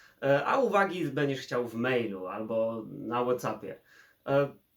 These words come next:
jasne, może ci komple-, może ci to być kompletnie obojętne, ale wtedy warto powiedzieć czytelnikowi,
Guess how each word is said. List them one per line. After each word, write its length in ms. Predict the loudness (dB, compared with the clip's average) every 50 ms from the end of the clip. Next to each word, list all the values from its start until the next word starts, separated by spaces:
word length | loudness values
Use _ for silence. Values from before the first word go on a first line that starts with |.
| _ _ -4
jasne, 400 | 2 4 4 4 4 4 4 4
może 280 | 4 4 0 0 -2 -2
ci 160 | -6 -6 -2
komple-, 380 | 2 2 2 4 2 0 0 2
może 200 | 0 0 0 -2
ci 120 | -2 -2
to 80 | -2 -2
być 160 | -2 -2 -2
kompletnie 520 | -2 -2 -2 0 2 0 2 4 4 2
obojętne, 540 | 4 6 6 6 6 4 2 0 -2 -4 -4
ale 200 | -2 -2 -2 -2
wtedy 280 | -2 -2 -4 -2 -2 -2
warto 340 | 0 0 0 0 0 -2
powiedzieć 560 | 0 0 0 0 0 -2 -2 -4 -6 -8 -10 -12
czytelnikowi, 920 | -10 -8 -4 -2 0 0 0 0 0 0 0 0 0 -2 -2 -2 -2 -4